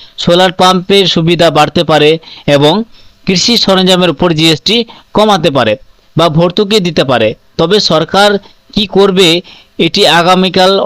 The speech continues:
অর্থাৎ তেইশে জুলাই দুহাজার চব্বিশ বাজেট পেশ করার পরেই জানা যাবে। তো বন্ধুরা, যদি ভিডিওটি ভালো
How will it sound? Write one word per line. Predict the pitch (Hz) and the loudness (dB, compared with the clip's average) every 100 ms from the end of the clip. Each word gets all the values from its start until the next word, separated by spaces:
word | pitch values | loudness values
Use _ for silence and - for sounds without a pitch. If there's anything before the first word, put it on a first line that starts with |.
| - | -2
অর্থাৎ | - 180 - | 0 -2 0
তেইশে | 175 185 185 196 | 0 0 0 -2
জুলাই | 160 165 170 165 | 0 2 2 2
দুহাজার | 165 156 156 | 0 0 -2
চব্বিশ | - 175 202 196 - - 139 | -2 0 -2 -4 -10 -6 0
বাজেট | 143 160 165 | 0 0 -2
পেশ | 175 180 - | -2 -2 -2
করার | 147 135 139 | -2 0 0
পরেই | 135 185 202 _ - | 0 0 -2 _ -2
জানা | 160 147 | 0 0
যাবে। | 113 104 - _ _ _ _ | 0 -2 -6 _ _ _ _
তো | 214 208 | -2 0
বন্ধুরা, | 202 143 104 - _ _ 156 | 0 0 -2 -6 _ _ -2
যদি | 185 196 208 | 0 0 0
ভিডিওটি | 185 196 190 156 | 2 2 0 0
ভালো | 170 | 0